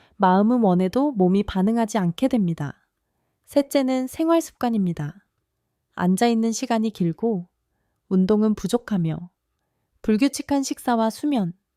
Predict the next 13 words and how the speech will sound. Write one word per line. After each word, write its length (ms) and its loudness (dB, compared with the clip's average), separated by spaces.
그리고 600 0
음란물에 560 4
의존하는 560 0
습관까지 840 -6
이 140 0
모든 360 2
것이 420 0
남성의 480 -2
건강을 680 -2
조금씩 580 -2
무너뜨리는 800 0
요소가 320 -2
됩니다. 560 -4